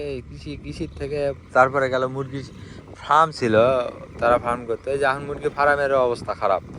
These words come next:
এক একজন যে লস খাওয়া খাইছে, এক একজনের পিঠ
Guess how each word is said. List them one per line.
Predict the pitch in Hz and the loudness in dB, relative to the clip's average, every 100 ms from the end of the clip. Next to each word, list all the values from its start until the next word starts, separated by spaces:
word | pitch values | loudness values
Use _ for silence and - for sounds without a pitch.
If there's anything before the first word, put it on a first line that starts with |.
| - - - - | -12 -12 -12 -2
এক | 113 135 | 2 4
একজন | 139 139 135 | 4 2 2
যে | 139 147 | 4 6
লস | 143 135 - | 6 2 0
খাওয়া | 135 123 | -2 0
খাইছে, | 131 127 117 | 0 0 0
এক | 95 110 131 | 0 -2 -4
একজনের | 127 135 131 127 113 - - - | -6 -2 0 0 -2 -10 -14 -4
পিঠ | 147 | -2